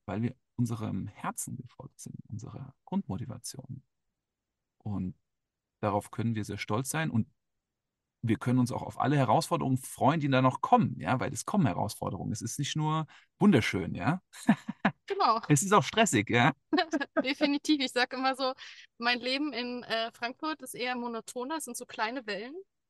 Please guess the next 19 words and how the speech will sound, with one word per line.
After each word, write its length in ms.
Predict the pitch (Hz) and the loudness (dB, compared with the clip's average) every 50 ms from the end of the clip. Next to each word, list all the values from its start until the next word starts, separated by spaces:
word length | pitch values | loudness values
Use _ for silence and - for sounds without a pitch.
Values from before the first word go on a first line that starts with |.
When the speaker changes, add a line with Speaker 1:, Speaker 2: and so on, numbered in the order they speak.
| _ _ _ _ _ _ _ _ _ _ _ _ _ _ _ | _ _ _ _ _ _ _ _ _ _ _ _ _ _ _
Speaker 2:
was 140 | - 240 - | -12 -12 -12
ich 100 | 254 - | -12 -10
vorher 340 | - 254 233 247 262 262 254 | -6 -4 -2 -2 0 0 -2
hatte. 240 | 277 285 - - 320 339 359 359 320 | -2 -6 -6 -8 -8 -8 -10 -10 -10
Und 140 | 233 226 233 | -10 -6 -4
jetzt 400 | 233 233 - - - - - - - | -4 -4 -4 -4 -6 -8 -8 -8 -8
schlagen 340 | - - - 226 233 247 247 | -8 -6 -4 -4 -4 -4 -4
die 140 | 247 247 214 | -6 -8 -6
Wellen 240 | 220 220 226 240 240 | -6 -6 -6 -6 -6
deutlich 340 | - 220 226 - 240 226 - | -6 -6 -6 -6 -10 -12 -10
stärker 400 | - 233 226 233 - 240 220 196 | -6 -4 -4 -2 -2 -4 -4 -4
aus. 220 | 196 220 247 - | -6 -8 -8 -10
Aber 200 | 220 208 202 208 | -10 -10 -8 -8
es 120 | 214 - | -8 -10
ist 240 | - 226 - - - _ _ - - - _ _ | -10 -10 -10 -12 -12 _ _ -20 -20 -20 _ _
halt 240 | - 220 220 233 - | -10 -8 -8 -8 -6
ein 220 | 233 233 226 - - _ | -8 -8 -8 -10 -14 _
super 560 | 233 220 202 247 247 - 254 233 226 214 185 | -8 -6 -6 -6 -4 0 0 0 0 0 -2
aufregender 640 | 202 214 226 - _ - 196 196 214 226 208 208 214 | -4 -6 -6 -8 _ -12 -10 -10 -10 -10 -10 -10 -10